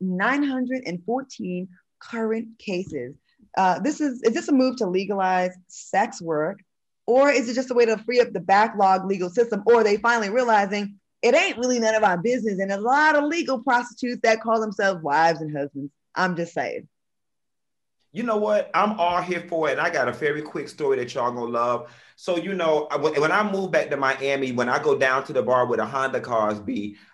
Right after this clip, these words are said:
Speaker 2: I have made friends with prostitutes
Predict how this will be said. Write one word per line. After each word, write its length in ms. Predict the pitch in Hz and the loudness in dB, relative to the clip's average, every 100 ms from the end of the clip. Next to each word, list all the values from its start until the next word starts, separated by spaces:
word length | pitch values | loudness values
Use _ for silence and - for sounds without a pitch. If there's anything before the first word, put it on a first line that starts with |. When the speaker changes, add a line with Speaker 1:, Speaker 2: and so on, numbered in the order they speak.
| - | 0
Speaker 2:
I 180 | 139 202 | 4 4
have 260 | 220 226 170 | 4 2 2
made 340 | 170 156 139 | 0 0 -4
friends 380 | - 156 151 - | -6 -4 -4 -4
with 120 | 107 | -6
prostitutes 760 | 127 107 - 104 104 - - | -4 -4 -8 -18 -18 -20 -20